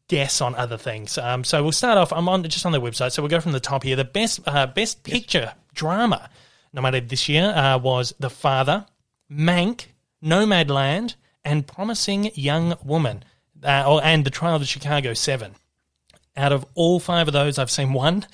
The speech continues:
Speaker 1: which is The Trial of the
Speaker 2: Mm.
Speaker 1: Chicago Seven. I've not had the
Speaker 2: Okay.
Speaker 1: time to see Mank. I'm dying to see it. I just haven't had the time.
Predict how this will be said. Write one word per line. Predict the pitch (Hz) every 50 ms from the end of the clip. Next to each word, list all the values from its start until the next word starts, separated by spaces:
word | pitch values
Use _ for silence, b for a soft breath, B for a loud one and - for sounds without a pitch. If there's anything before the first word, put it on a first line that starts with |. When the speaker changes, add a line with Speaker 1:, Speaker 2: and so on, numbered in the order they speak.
| B B B B B B
Speaker 1:
which | 147 131 -
is | 151 127 123
The | 135
Trial | 127 - 143 135 135
of | 139 127
the |
Speaker 2:
Mm. | - - -
Speaker 1:
Chicago | 190 143 139 135 135 123
Seven. | - - - 143 139 139 151 180 185 - _ _ _ _ _ _ _
I've | - 123 123
not | 135 143 139 139
had | 143 143 131
the |
Speaker 2:
Okay. | 127 123
Speaker 1:
time | 147 143 139 135
to | 135
see | - 147 139
Mank. | 135 135 135 139 160 208 214 - - - _ _ _ _ _ -
I'm | 120
dying | 113 131 123 127 131 123
to | -
see | - - 139 135
it. | 143 139
I |
just | 127 117 123 -
haven't | - 135 127 123
had | 127 120
the | -
time. | - 135 135 131 131 135 135